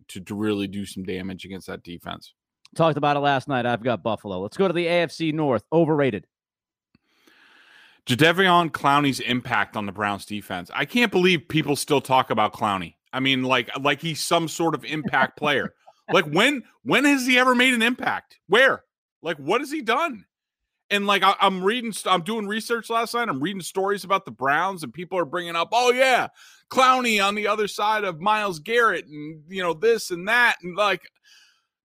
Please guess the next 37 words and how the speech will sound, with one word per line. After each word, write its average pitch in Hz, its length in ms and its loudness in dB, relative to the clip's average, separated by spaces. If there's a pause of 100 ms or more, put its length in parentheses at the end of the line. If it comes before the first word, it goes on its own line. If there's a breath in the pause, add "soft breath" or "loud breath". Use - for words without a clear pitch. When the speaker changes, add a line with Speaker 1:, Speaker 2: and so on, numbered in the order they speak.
Speaker 1:
dude, 277 220 4
he's 240 240 2
gonna 320 120 4
be 311 140 6
hurt 294 300 2
half 302 300 2
the 233 80 -12
season. 240 540 -4 (360)
He's 247 120 -6
gonna 302 160 -4
play, 277 260 0
like, 269 220 2
six - 380 -8
games. 247 600 -4 (300 soft breath)
He's 247 160 2
gonna 269 220 0
cash 240 480 0
checks. 254 380 0
That's 220 260 0
what 262 140 -4
he's 175 120 -6
good 202 240 6
at. 247 200 2
He's 208 100 -6
good 208 160 -2
at 214 100 -6
cashing 185 440 -4
checks. - 560 -6 (320 soft breath)
And 165 100 0
I 175 60 2
can't 196 300 -8
believe 185 460 -6
people 175 380 -6
keep 156 320 -12
giving 165 280 -4
him 151 220 -4
chances 147 540 -6